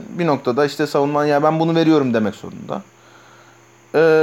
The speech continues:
Toronto'da köşe üçlü veriyor. Evet işte Marcus Smart da bir şütör olarak çok geliştirdi kendini. Ya ze-, zaten Jaylen Brown uçuyor kaçıyor bilmem ne. Ee, Tatum zaten malum.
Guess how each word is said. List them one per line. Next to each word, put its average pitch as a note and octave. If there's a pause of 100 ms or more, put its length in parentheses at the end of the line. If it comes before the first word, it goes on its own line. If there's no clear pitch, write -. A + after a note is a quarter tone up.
(880)
Toronto'da F3+
köşe G#3
üçlü E3+
veriyor. D#3+
Evet A3
işte -
Marcus E3
Smart E3+
da D#3+
bir D#3
şütör D#3+
olarak C#3+
çok D3+
geliştirdi C#3+
kendini. C3+
Ya C#3+
ze-, C3+
zaten C#3+
Jaylen C3 (140)
Brown B2+ (320)
uçuyor C#3
kaçıyor A#2
bilmem A#2+
ne. A#3+ (680)
Ee, D#3+
Tatum G#3
zaten F#3+
malum. B2+